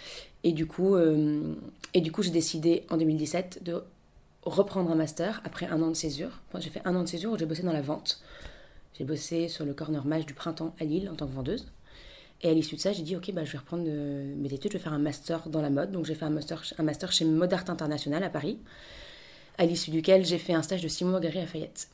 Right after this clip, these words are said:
qui m'a beaucoup plu, plus pour le secteur. J'ai pas du tout aimé le côté grosse entreprise, euh... Enfin, de, j'ai pas aimé. J'ai adoré mon expérience au Galeries Lafayette. En plus, j'étais dans une équipe qui était hyper cool,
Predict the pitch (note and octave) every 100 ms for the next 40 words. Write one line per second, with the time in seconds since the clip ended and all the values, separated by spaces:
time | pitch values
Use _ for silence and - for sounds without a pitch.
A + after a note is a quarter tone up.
0 | - - - E3 D#3 F#3 F#3 G#3 A#3 -
1 | A3 - F3 E3+ - G#3 - D#3 C#3+ D#3+
2 | G3 G3 A3+ G3+ F#3+ G3 F3+ E3+ E3 E3
3 | F#3+ F#3 D#3+ E3+ E3 E3+ E3+ D#3+ D3 C#3+
4 | C#3+ C#3+ C3+ - - - - - - -
5 | - - - - - - D#3+ D#3+ D#3+ D#3+
6 | D#3 D3+ C#3+ - - - - G3+ F#3+ F#3+
7 | G3 F3 E3 E3 D#3+ D#3+ D#3 D#3 F3 F#3
8 | F3 F3+ F3 D#3+ D3 D#3+ F#3 F3+ F3+ E3+
9 | G3 F#3 D#3+ - F#3+ F3+